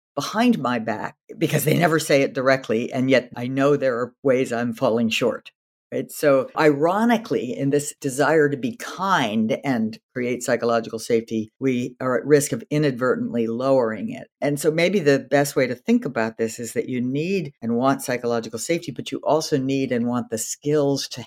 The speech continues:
handle the challenges that come up. That's a given. There will be challenges. To handle those skillfully, directly, and know that you're gonna make mistakes along the way interpersonally too.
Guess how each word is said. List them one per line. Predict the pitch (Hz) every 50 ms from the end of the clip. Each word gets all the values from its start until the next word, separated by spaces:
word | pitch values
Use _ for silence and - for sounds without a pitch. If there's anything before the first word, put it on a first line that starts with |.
| _ -
handle | 135 143 143 139 139 135 131 127 127 117 - _ _ _
the | - 117
challenges | - - - 165 151 151 143 143 143 131 127 113 -
that | - -
come | - 139 131 143
up. | 190 226 - - _ _ -
That's | 123 127 147 -
a | 180
given. | 160 143 160 147 147 151 156 151
There | 143 135 127 120
will | 117 135 151 160
be | 180 165
challenges. | - - 147 135 127 123 117 113 120 117 113 - - _ _ _
To | - 127 - _
handle | - 147 160 160 156 156 143 139 131 120
those | 120 120 113 117 117 110 110 - - -
skillfully, | - - - - 139 113 117 117 - 104 92 - - - - - _ _ - 117
directly, | 113 117 117 113 117 120 113 113 _ _ - - - - _ _
and | - 147 143 139 135 135
know | 139 143 147 151 156 151
that | 147 147 147
you're | 127 131 135
gonna | 127 - 139 139 143
make | 139 131 127 135 135 -
mistakes | 139 139 135 - - 131 127 127 - - - -
along | 120 139 131 127 123 123 123 123 123
the | 120
way | 117 123 120 120 120 113 -
interpersonally | 131 127 120 123 117 - 139 135 135 - - 110 101 85 87 113 -
too. | - - 123 113 - -